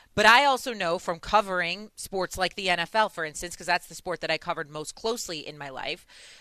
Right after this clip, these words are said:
that sometimes a, a change of scenery or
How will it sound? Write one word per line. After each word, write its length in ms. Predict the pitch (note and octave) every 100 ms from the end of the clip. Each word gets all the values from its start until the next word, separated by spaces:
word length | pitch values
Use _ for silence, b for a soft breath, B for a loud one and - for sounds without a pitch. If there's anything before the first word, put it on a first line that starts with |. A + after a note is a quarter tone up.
| -
that 180 | G3+ -
sometimes 720 | C#4 E4+ - F#3+ F3 A3+ - -
a, 140 | F#3+ -
a 160 | F#3 - _ _ -
change 320 | G#3+ A#3+ B3+
of 100 | A3+
scenery 640 | - D4 C4+ F3 C#3 C3 -
or 560 | F#3 F#3+ F#3 F3+ F3